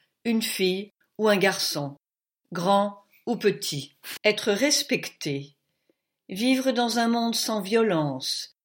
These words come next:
qu'elle soit verbale ou physique. Vouloir changer le monde.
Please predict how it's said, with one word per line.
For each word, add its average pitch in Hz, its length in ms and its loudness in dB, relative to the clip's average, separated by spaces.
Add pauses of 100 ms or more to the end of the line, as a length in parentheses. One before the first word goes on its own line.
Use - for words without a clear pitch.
(220)
qu'elle 226 180 4
soit 214 220 2
verbale 214 420 4
ou 208 60 0
physique. 175 800 -4 (640)
Vouloir 226 460 2
changer 214 340 2
le 214 100 6
monde. 147 560 0